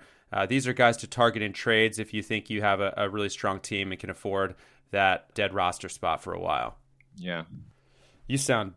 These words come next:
Speaker 1: pretty gutted by this <laughs> Barton thing, by the way.
Speaker 2: <laughs> I just, it was Barton. He went down, and then I have Wiggins. He, he gave me nothing the other game. I don't know, man. I was pretty,
Speaker 1: It's
Speaker 2: pretty devastated with that Barton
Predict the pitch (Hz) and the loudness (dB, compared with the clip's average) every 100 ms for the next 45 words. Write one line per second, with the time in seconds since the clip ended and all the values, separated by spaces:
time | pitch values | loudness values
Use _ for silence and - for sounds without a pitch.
0 | _ - 156 131 120 104 117 104 87 104 | _ -6 0 2 0 2 4 4 2 -2
1 | 107 123 - 131 - 165 156 - 180 139 | -2 -4 -2 4 4 6 8 8 8 8
2 | 190 185 175 151 139 180 170 - 208 214 | 10 10 10 6 8 6 6 0 -4 -2
3 | 196 - 139 147 - 165 - - 226 226 | 2 4 4 4 4 2 0 -6 -10 -8
4 | 185 127 131 120 107 117 117 135 135 147 | -6 -2 0 -2 -2 0 2 0 -2 -6
5 | 143 135 131 131 120 113 113 113 113 107 | -4 -2 0 0 2 2 4 2 2 2
6 | 101 104 101 90 101 104 104 101 98 101 | 2 2 0 2 0 2 0 -2 -2 -4
7 | 98 92 104 98 95 95 92 90 - 90 | -4 -6 -6 -2 0 0 -4 -6 -6 -6
8 | 90 90 87 90 90 90 92 - 92 82 | -4 -4 -4 -4 -4 -6 -8 -12 -10 -12
9 | 78 69 65 69 82 95 - 127 92 87 | -12 -16 -18 -16 -14 -14 -10 -8 -8 -10
10 | 95 _ - 95 85 90 87 - 87 85 | -14 _ -16 -14 -10 -8 -10 -10 -10 -10
11 | 82 85 - 82 82 | -10 -12 -8 -10 -10